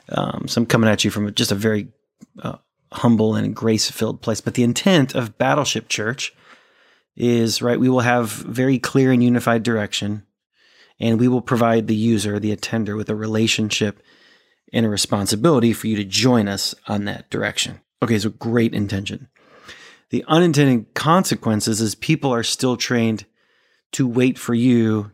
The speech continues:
to, you know, hit them up with the next round of, "Hey, we're loading small groups again,"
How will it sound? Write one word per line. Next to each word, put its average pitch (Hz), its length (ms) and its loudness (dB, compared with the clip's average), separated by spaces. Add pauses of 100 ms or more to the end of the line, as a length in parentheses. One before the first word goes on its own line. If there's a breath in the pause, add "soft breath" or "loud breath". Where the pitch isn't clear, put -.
(140)
to, 113 640 -2 (640 soft breath)
you 120 120 2
know, 117 100 2
hit 127 220 0
them 120 180 2
up 117 160 0
with 113 140 -2
the 117 80 2
next 113 360 0 (320)
round 117 400 0
of, 107 180 -4
"Hey, 120 140 2
we're 113 120 0
loading 110 400 0
small 110 260 0
groups 104 240 -4
again," 95 380 -8